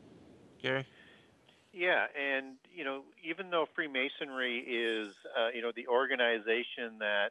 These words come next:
Speaker 2: is in the foot soldiers to prepare the world for the new age and the world government and the new religion, uh, there's gonna need to be something more that takes place than, um, just the slow progression. And,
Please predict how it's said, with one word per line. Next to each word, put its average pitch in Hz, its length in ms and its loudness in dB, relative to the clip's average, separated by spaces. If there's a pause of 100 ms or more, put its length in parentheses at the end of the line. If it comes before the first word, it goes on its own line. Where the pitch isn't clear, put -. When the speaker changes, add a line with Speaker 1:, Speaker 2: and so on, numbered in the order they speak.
Speaker 2:
is 107 380 -8 (180)
in 113 180 -10 (1500)
the - 80 -16 (140)
foot 185 140 2 (120)
soldiers 123 520 0
to - 80 -16
prepare 135 500 -2
the 147 100 0
world 113 380 0
for 113 100 -6
the 104 100 -12
new 117 280 -4
age 107 400 0
and 101 160 -8
the 101 80 -10
world 104 340 -2
government 101 600 0 (100)
and 98 100 -12
the 95 140 -20
new 101 160 -16 (100)
religion, 101 540 -2 (680)
uh, 107 300 -4 (120)
there's 120 220 -4
gonna 151 200 -4 (280)
need 139 220 -10
to 135 80 -10
be 123 240 -6
something 117 420 -2
more 113 380 4
that 107 320 2
takes 104 220 -6 (200)
place 107 300 -2 (180)
than, 98 460 -6 (160)
um, 95 380 -4 (340)
just 123 140 -4 (100)
the 107 80 -10 (320)
slow 120 580 4
progression. 117 580 -2
And, 117 120 -8